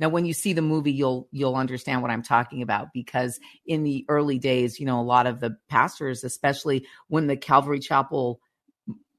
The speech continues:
you know, part of the whole Jesus movement got so big, they couldn't fit in a church, you know, so they started meeting in tents. And, and I literally was like,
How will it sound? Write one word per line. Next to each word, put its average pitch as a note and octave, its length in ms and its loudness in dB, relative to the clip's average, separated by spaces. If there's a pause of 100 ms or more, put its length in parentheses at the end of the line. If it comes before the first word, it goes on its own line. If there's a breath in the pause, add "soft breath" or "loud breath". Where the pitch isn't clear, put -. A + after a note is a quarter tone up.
(220)
you E3 200 0
know, A#2+ 320 0 (1300)
part E3 400 6
of C3+ 120 -4
the B2+ 180 -2
whole D3 200 0
Jesus D3 440 -4
movement D3 320 -2
got - 240 4
so B2 200 -2
big, B2+ 460 2
they B2+ 100 -2
couldn't G3+ 260 0
fit A#3 240 6
in A3+ 100 2
a G3 80 -6
church, - 680 -2
you D#3 120 -2
know, C#3+ 140 0
so D#3 160 -2
they D3 120 2
started D3+ 480 0
meeting D#3+ 320 -2
in G#2+ 120 -2
tents. - 520 -2 (480 soft breath)
And, D#3 440 2 (460 loud breath)
and F#3 140 4
I E3+ 100 4
literally F3 600 4
was C#3 180 -4
like, C#3+ 260 -2